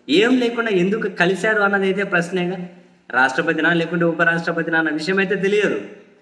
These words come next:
మరి కలవడం వెనక ఒక reason అయితే ఖచ్చితంగా ఉంటది కదా. అందులోనూ విజయసాయి రెడ్డి గారికి ఢిల్లీ లెవెల్లో పరిచయాలు కూడా, ఓ అబ్బో బాగానే ఉన్నాయని చెప్పి అప్పుడు రామ్నాథ్ కోవింద్ గారిని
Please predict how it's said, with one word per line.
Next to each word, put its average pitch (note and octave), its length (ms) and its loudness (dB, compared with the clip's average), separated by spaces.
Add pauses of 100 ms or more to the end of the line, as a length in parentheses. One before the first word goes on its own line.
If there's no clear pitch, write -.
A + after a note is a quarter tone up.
(120)
మరి E3 120 2
కలవడం G3 400 2
వెనక A3+ 180 -2
ఒక G3 120 -2
reason F3+ 340 0
అయితే F#3 180 -2
ఖచ్చితంగా F3+ 560 0
ఉంటది D#3+ 460 0
కదా. D3 200 -2 (760)
అందులోనూ E3+ 380 2
విజయసాయి F3 520 0
రెడ్డి F3 180 0
గారికి F3 400 -2 (400)
ఢిల్లీ F3+ 220 4
లెవెల్లో F#3+ 340 2
పరిచయాలు F3+ 500 0
కూడా, F3+ 520 0 (360)
ఓ D3+ 60 2
అబ్బో F3 280 4
బాగానే F3 340 2
ఉన్నాయని F#3 460 2
చెప్పి F3+ 160 -2
అప్పుడు F3 180 0
రామ్నాథ్ F3 420 0
కోవింద్ F3 280 0
గారిని E3+ 600 -2